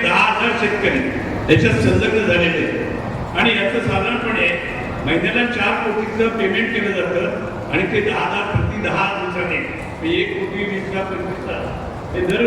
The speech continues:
दहा दिवसाने आपण केलं जातं. आणि त्याच्यातून आज कितीतरी कुटुंब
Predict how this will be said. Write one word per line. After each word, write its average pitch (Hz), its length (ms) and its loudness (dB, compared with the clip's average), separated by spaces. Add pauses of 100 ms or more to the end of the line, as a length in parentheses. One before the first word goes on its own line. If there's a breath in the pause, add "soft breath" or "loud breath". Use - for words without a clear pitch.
दहा 220 260 2
दिवसाने 214 340 -4
आपण 190 260 -4
केलं 175 240 -2
जातं. - 720 -4
आणि 208 120 0 (100)
त्याच्यातून 240 460 -2
आज 247 200 0
कितीतरी 254 400 2
कुटुंब 240 360 -2